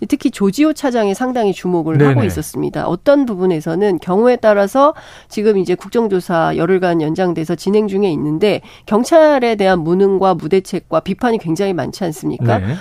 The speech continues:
Speaker 1: 그래서 윤희근 경찰청장의 거취 문제가 제기가 됐을 때
Speaker 2: 음.
Speaker 1: 조지호 차장이 올라가지 않겠냐라는
Speaker 2: 아.
Speaker 1: 음, 전망들을 하고
Speaker 2: 예, 예.
Speaker 1: 있었습니다. 그랬을 때 경찰은 훨씬 더, 어,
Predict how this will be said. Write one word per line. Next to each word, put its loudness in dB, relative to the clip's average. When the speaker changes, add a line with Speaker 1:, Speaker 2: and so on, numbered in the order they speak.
Speaker 1:
그래서 0
윤희근 0
경찰청장의 0
거취 -4
문제가 -2
제기가 -4
됐을 -8
때 0
Speaker 2:
음. 0
Speaker 1:
조지호 -2
차장이 -2
올라가지 0
않겠냐라는 -4
Speaker 2:
아. 0
Speaker 1:
음, 2
전망들을 0
하고 4
Speaker 2:
예, 2
예. 2
Speaker 1:
있었습니다. -2
그랬을 0
때 0
경찰은 -2
훨씬 0
더, 4
어, 2